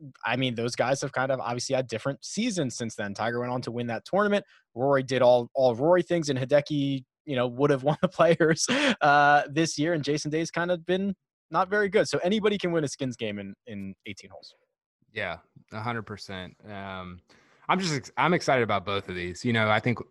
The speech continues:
Speaker 2: on the one hand, you got, you've got Seminole, you've got, I, I think, I, I actually think I'm more excited about the Rory Ricky match. I think there's the oppor-, I think, I think that one could be more fun and interesting just because of Seminole.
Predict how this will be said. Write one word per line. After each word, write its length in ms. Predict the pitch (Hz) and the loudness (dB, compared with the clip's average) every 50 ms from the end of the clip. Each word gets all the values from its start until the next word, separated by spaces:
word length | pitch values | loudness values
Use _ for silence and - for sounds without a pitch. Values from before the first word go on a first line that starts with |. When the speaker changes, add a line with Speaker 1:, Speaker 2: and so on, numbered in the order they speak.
| _ - | _ 0
Speaker 2:
on 160 | 104 113 110 | 2 2 2
the 60 | 110 | 2
one 180 | 107 110 113 113 | 2 2 0 0
hand, 260 | 113 117 113 110 110 | 2 2 0 0 0
you 120 | 107 104 101 | -2 -4 -4
got, 340 | 110 104 104 101 98 90 - _ _ _ - | -2 0 0 0 0 -2 -6 _ _ _ -16
you've 160 | 104 104 98 | -14 -8 -6
got 160 | 110 104 95 | -6 -6 -6
Seminole, 560 | - - 135 123 117 113 113 110 110 107 107 | -6 -4 -4 -2 -2 -2 -2 -2 -2 -2 -2
you've 160 | 104 101 101 104 | -4 -4 -4 -4
got, 220 | 104 98 - - - _ | -2 -2 -4 -4 -6 _
I, 220 | - 117 113 107 151 | -4 -2 0 2 4
I 20 | |
think, 200 | 160 220 240 - - | 4 4 2 2 2
I, 160 | - 143 160 - | 2 2 4 4
I 140 | - 143 180 | 4 2 2
actually 240 | 233 247 - - 143 | 2 2 2 2 4
think 140 | 120 127 123 | 4 4 2
I'm 120 | 117 107 | 2 2
more 160 | 104 104 107 | 0 0 0
excited 340 | 110 101 - 117 107 107 104 | -2 -2 0 0 0 0 0
about 180 | 107 101 101 - | -2 -2 -4 -2
the 80 | 107 | -4
Rory 360 | 98 95 98 104 101 98 95 90 | -4 -2 -2 -2 -2 -2 -2 -4
Ricky 500 | 90 92 98 - 120 117 120 113 110 - _ | -4 -6 -6 -4 -4 -2 -2 -4 -4 -6 _
match. 340 | 120 117 117 120 123 - - | -4 -2 -2 -2 -2 -2 -2
I 80 | 110 104 | -2 0
think 220 | - 120 110 - | 0 -2 -2 -2
there's 220 | 113 110 104 98 | -2 -2 -2 -2
the 100 | - 107 | -4 -2
oppor-, 240 | 101 101 90 - - - - | -2 -2 -2 -4 -8 -8 -4
I 100 | 107 113 | -2 0
think, 220 | - 151 143 - _ - - - - - - | 0 0 0 -2 _ -16 -20 -20 -8 0 2
I 80 | 143 | 4
think 180 | 147 185 170 117 | 6 6 4 4
that 160 | 127 147 151 | 4 4 6
one 140 | 156 143 123 | 6 4 2
could 240 | - - - 139 131 | 2 2 0 0 2
be 120 | 123 127 | 4 4
more 560 | 120 110 104 107 107 107 107 107 107 107 104 - | 4 4 2 0 0 0 0 2 2 0 -2 -4
fun 280 | - - - 110 107 104 | -6 -6 -4 -2 -2 -2
and 120 | 101 98 | -2 -4
interesting 440 | 98 101 - - - - 110 104 104 | -4 -6 -8 -8 -6 -6 -4 -4 -4
just 180 | 98 117 - - | -4 -6 -6 -6
because 320 | 117 104 - 131 120 107 | -8 -4 -2 -2 -2 -2
of 80 | 117 104 | -4 -6
Seminole. 600 | - - 117 110 110 107 104 104 104 104 101 | -6 -6 -4 -4 -4 -4 -4 -4 -4 -6 -6